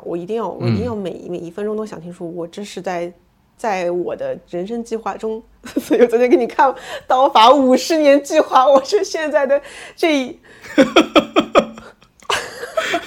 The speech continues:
Speaker 2: 对啊，你，
Speaker 1: 我在想，
Speaker 2: 你上来就是
Speaker 1: 我现在的痛苦
Speaker 2: 五十年，
Speaker 1: 一定是，
Speaker 2: 是吧？
Speaker 1: 是为了我这个，
Speaker 2: OK。
Speaker 1: 为了我要达到什么，所以这个痛苦都是值得的。我就感觉我在自我麻痹。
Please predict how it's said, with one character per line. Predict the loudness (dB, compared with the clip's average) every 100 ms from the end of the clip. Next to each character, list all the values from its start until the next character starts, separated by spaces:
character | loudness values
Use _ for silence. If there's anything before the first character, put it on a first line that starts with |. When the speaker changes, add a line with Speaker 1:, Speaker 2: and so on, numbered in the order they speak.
| -12 -12 4
Speaker 2:
对 | 6 8
啊， | 6
你， | 4 0
Speaker 1:
我 |
在 | -2 -6 -2 2
想， |
Speaker 2:
你 | 4 4
上 | 4 4
来 | 2
就 | 2 0
是 | 2
Speaker 1:
我 | 2
现 |
在 | 2
的 |
痛 | 2
苦 | 2
Speaker 2:
五 |
十 | 2 0
年， | 0 -2 -4
Speaker 1:
一 | -4
定 | -2 0 0
是， | -2
Speaker 2:
是 |
吧？ | -8
Speaker 1:
是 | -8 -6
为 | -2 2
了 | 2 2
我 | 0 -2
这 | -6 -6 0
个， | 2 0 -2
Speaker 2:
OK。 | -12 _ -8
Speaker 1:
为 | -2 0
了 | 0
我 | 0 0
要 | -2
达 | -4 -4
到 | -4 -4
什 | -6 -14
么， | -12 -12
所 | -10 -8
以 | -8
这 | -8
个 | -8
痛 | -8 -8
苦 | -10 -8
都 | -10
是 | -10
值 | -14 -12 -6
得 | -4
的。 | -4
我 | -6
就 | -4
感 | -4 -2
觉 | 0
我 | -2
在 | -2
自 | -6 -6 -4
我 | -2 -4
麻 | -8 -14
痹。 | -10 -10